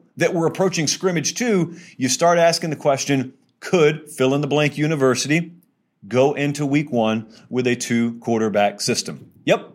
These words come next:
we're gonna ask that about a couple of programs. So tonight, as I often do, I've got something to thank you for,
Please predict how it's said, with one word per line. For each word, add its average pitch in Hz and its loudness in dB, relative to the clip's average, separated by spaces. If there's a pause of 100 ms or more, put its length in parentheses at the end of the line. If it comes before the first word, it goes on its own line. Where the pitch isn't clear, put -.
we're 139 -4
gonna 139 -2
ask 135 2
that 107 2
about 117 2
a 113 -4
couple 117 -2
of 98 -2
programs. 101 0 (260)
So 202 2
tonight, 185 0 (340)
as 175 2
I 175 6
often 175 2
do, 135 2
I've 117 0
got 143 2
something 151 -2
to 147 -4
thank 151 -2
you 135 0
for, 135 0